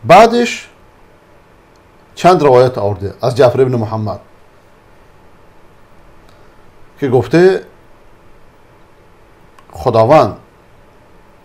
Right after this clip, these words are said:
پیامبران اولوالعزم رو خلق کرده و اونها را به علم برتری داده و علم اونها رو به ما داده. چطوری به شما داده؟ مگه علم سوزنه؟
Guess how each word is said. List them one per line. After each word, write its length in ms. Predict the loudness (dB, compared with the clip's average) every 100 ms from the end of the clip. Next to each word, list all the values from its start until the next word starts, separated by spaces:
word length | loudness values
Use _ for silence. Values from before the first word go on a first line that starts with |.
| _ -20 -8
پیامبران 520 | -6 -4 0 0 0
اولوالعزم 720 | -2 -2 0 0 -2 -2 -4
رو 180 | -6 -10 -18 -20 _ -20 _ _ _ _ _ _ _ _ _ _ -18
خلق 360 | 0 2 2
کرده 460 | 2 0 2 -2 -2 -12 _ _ _ _ _ _ -20 -20 -6
و 40 |
اونها 360 | -4 -4 0 2
را 100 | 2
به 220 | 0 -2
علم 300 | 2 2 2
برتری 480 | 2 0 2 -2 -2
داده 360 | -4 -8 -10 -18 -20 -20 -20 _ -20 -20 -20 -10 -6
و 100 | 0 6
علم 220 | 6 6
اونها 300 | 4 6 6
رو 100 | 6
به 80 | 6
ما 140 | 4
داده. 340 | 4 -2 -4 -10 -20 -20 _ _ _ _ _ _ _ _ _ _ _ _ _ _
چطوری 260 | -12 -6 -4
به 80 |
شما 220 | -4 -4 -4
داده؟ 200 | -4 -6
مگه 220 | -6 -4
علم 180 | -4 -4
سوزنه؟ 680 | -4 -2 -2 -2 -4 -6